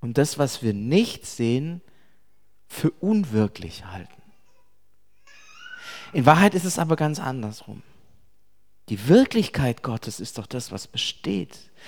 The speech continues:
Die Gegenwart Gottes ist das, was besteht. Wir wissen, dass diese Welt vergehen wird. Wir wissen, dass alles, was wir sehen, vergänglich ist. Wir wissen auch, dass wir eigentlich gar nicht so richtig wirklich sehen.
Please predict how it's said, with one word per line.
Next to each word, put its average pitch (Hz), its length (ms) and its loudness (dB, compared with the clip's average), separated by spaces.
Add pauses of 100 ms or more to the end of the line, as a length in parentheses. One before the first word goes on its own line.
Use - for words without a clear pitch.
(120)
Die 147 120 0
Gegenwart 240 540 6
Gottes 175 300 2
ist 135 160 -4
das, 180 160 -2
was 143 160 -6
besteht. 139 600 -6 (240)
Wir 165 220 8
wissen, 285 400 6
dass 220 180 4
diese 165 360 4
Welt 151 260 4
vergehen 165 580 0
wird. 131 300 -8 (720)
Wir 165 180 10
wissen, 269 320 6
dass - 260 4
alles, 254 360 6
was 226 200 4
wir 202 140 6
sehen, 190 400 2
vergänglich 180 720 -4
ist. - 240 -18 (380)
Wir 180 180 12
wissen 262 280 6
auch, 220 160 10
dass 202 280 4
wir 196 140 8 (260)
eigentlich 208 420 6
gar 175 200 6
nicht 190 180 4
so - 120 2
richtig 151 460 2
wirklich 147 380 4
sehen. 247 600 4